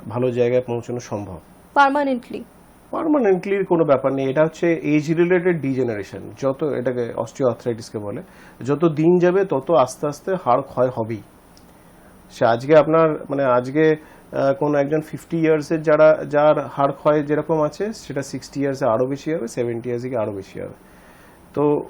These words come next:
Speaker 1: ওটা পার্মানেন্ট কোনো চিকিৎসা এটা, এটা হয় না। কিন্তু হ্যাঁ, যদি ভালো করে ফিজিওথেরাপি বা যদি ঠিকঠাক নিয়ম মানা, যদি হাঁটু বেন্ড করে বেশি কাজ না করা, ইন্ডিয়ান টয়লেট অ্যাভয়েড করা,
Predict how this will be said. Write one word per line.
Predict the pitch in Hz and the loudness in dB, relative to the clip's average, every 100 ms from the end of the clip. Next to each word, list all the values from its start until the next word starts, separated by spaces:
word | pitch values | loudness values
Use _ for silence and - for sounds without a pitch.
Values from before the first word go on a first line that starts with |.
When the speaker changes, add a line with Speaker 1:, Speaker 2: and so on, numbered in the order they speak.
| - | -4
Speaker 1:
ওটা | 156 180 196 - | 0 2 2 4
পার্মানেন্ট | 139 160 202 220 214 | 4 6 2 0 0
কোনো | 196 | -4
চিকিৎসা | 196 156 156 - 156 | -4 -6 -8 -2 -2
এটা, | 139 131 | -2 -6
এটা | 135 127 123 | -6 -4 -4
হয় | 113 107 | -6 -6
না। | 135 - - - - - | -8 -14 -20 -20 -10 -2
কিন্তু | 175 202 | 2 2
হ্যাঁ, | 185 151 | 4 2
যদি | 151 175 | 2 -2
ভালো | 123 139 165 | 0 4 4
করে | 175 180 180 - - - | 4 4 2 0 -20 -12
ফিজিওথেরাপি | - 151 165 165 165 160 165 160 | -4 0 0 2 0 2 2 2
বা | 156 151 151 147 | 6 8 6 4
যদি | 151 156 | -2 -4
ঠিকঠাক | - 160 - 156 | -6 -8 -2 0
নিয়ম | 143 147 151 143 | 0 0 2 2
মানা, | 131 135 127 | 0 -2 -4
যদি | 127 135 143 | -6 -4 -4
হাঁটু | 123 123 143 123 - - | -4 -6 -6 -8 -12 -4
বেন্ড | 123 143 139 | -2 -2 -2
করে | 151 143 | -2 -2
বেশি | 127 - | -2 -6
কাজ | 123 123 117 | -2 0 0
না | 120 113 | -4 -2
করা, | 110 107 107 - - - - - | -2 -2 -6 -10 -20 -20 -12 -2
ইন্ডিয়ান | 151 147 151 147 | 2 4 2 2
টয়লেট | 135 135 139 | 2 4 2
অ্যাভয়েড | 131 120 120 113 | 0 0 -2 -2
করা, | 113 107 | -6 -6